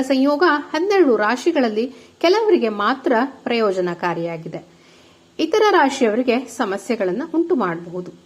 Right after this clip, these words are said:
ಎರಡ್ ಸಾವಿರದ ಇಪ್ಪತ್ತೈದು ಜನವರಿ ಆರಂಭದಲ್ಲಿ ರಾಹು ಮೀನ ರಾಶಿಗೆ ಸಾಗಲಿದೆ. ಇದೇ ತಿಂಗಳ ಕೊನೆಯ ದಿನಗಳಲ್ಲಿ, ಅಂದರೆ ಜನವರಿ ಇಪ್ಪತ್ತೆಂಟರಂದು ಬೆಳಿಗ್ಗೆ ಏಳು ಹನ್ನೆರಡಕ್ಕೆ ಶುಕ್ರ ಗ್ರಹ ಮೀನ ರಾಶಿಯನ್ನ ಪ್ರವೇಶಿಸುತ್ತದೆ.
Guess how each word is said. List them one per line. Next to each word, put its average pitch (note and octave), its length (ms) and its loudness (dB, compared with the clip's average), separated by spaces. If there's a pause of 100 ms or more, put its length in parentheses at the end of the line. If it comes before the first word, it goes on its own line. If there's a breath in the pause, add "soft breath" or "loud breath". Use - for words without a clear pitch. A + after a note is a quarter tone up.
(420)
ಎರಡ್ A3+ 140 -2
ಸಾವಿರದ A#3 240 0
ಇಪ್ಪತ್ತೈದು C4+ 540 0
ಜನವರಿ C#4+ 460 2
ಆರಂಭದಲ್ಲಿ C#4+ 960 0 (140)
ರಾಹು F4 440 4
ಮೀನ C#4+ 340 6
ರಾಶಿಗೆ G#3+ 440 0
ಸಾಗಲಿದೆ. A3 520 0 (260)
ಇದೇ B3+ 260 2
ತಿಂಗಳ D4+ 340 -2
ಕೊನೆಯ D4+ 400 4
ದಿನಗಳಲ್ಲಿ, B3 560 2
ಅಂದರೆ B3 600 -2
ಜನವರಿ G#3 380 -2
ಇಪ್ಪತ್ತೆಂಟರಂದು B3 1080 0 (120)
ಬೆಳಿಗ್ಗೆ G#3 420 -2
ಏಳು C#4 240 0
ಹನ್ನೆರಡಕ್ಕೆ A3 960 -2
ಶುಕ್ರ - 400 -2
ಗ್ರಹ G#3 260 -2 (200)
ಮೀನ E4 320 6
ರಾಶಿಯನ್ನ F#3 540 -2
ಪ್ರವೇಶಿಸುತ್ತದೆ. C#4+ 1000 -2